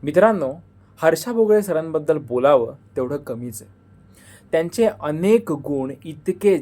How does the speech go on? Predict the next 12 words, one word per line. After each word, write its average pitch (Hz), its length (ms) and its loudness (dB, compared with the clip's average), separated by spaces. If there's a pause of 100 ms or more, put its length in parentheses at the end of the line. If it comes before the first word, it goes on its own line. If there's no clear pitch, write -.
जास्त 185 360 0 (100)
कौतुकास्पद 143 680 -6
आहेत 120 220 -4 (120)
की 156 80 -12
प्रत्येक 185 840 -2 (320)
लहान 151 340 -4
मोठ्या 139 360 -8
व्यक्तीने 120 460 -10
त्यांच्याकडून 123 580 -10
काहीतरी 110 360 -12
शिकण्यासारखं 101 680 -16
आहे. - 200 -20